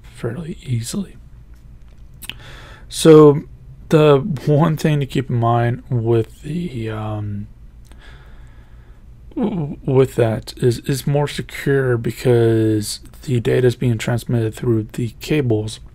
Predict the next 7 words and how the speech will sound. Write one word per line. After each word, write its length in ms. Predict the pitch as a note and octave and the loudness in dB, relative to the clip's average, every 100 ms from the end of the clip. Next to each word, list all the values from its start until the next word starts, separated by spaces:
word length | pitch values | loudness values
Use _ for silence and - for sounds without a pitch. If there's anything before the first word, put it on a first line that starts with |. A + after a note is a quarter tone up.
| - - | -12 -4
and 440 | A#2+ A#2 A2 A#2 | -2 -2 -4 -6
that 460 | - A#2 A#2+ A#2 - - - | -4 0 0 -2 -8 -18 -14
cannot 400 | - A#2 A2 - | -6 -6 -6 -8
be 300 | - A2 G#2 - - - - | -6 -4 -6 -12 -20 -14 -4
jammed 480 | A#2+ A#2 C3 B2 A#2 - | 0 2 4 4 0 -4
as 400 | B2+ A2+ G#2+ - - | -4 -2 -4 -10 -8
easy. 580 | E3+ C3 B2 A2 G#2 | -4 -2 0 -2 -4